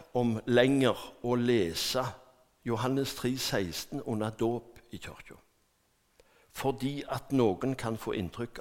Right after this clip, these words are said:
av at det er noen som går fortapt. Vi må løfte fram og holde fram dette verset. Jeg synes det er så fantastisk.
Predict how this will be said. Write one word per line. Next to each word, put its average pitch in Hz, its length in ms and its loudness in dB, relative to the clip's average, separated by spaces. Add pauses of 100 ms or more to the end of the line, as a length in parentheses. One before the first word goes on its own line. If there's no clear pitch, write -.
av 90 320 -10 (1200)
at - 140 -8
det - 60 -10
er 92 100 -2
noen 92 160 -2
som 98 100 -10
går 90 160 -6
fortapt. - 600 -16 (3500)
Vi 110 80 0
må 123 120 2
løfte 135 420 2
fram 123 380 2
og 110 180 -6
holde 107 360 0
fram 113 300 -4
dette 101 360 -4
verset. - 420 -4
Jeg 135 160 -2
synes 139 180 -2
det 123 80 -4
er 117 80 -4
så 117 120 -6
fantastisk. - 720 -12